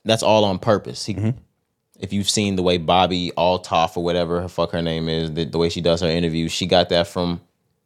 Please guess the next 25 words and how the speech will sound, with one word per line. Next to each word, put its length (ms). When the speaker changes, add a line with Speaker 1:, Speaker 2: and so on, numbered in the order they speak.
Speaker 1:
Funny 160
Marco. 380
Speaker 2:
Yeah. 140
What 160
do 40
you 60
call 200
it? 80
Is 80
it, 60
like, 200
dry 400
Speaker 1:
Very 420
Speaker 2:
comedy? 60
Speaker 1:
dry. 520
Almost 400
Eric 300
Andre 560
type 300
of 100
Speaker 2:
Yeah. 80
Speaker 1:
dry. 460
Speaker 2:
Okay. 200
Speaker 1:
Um, 560
but 500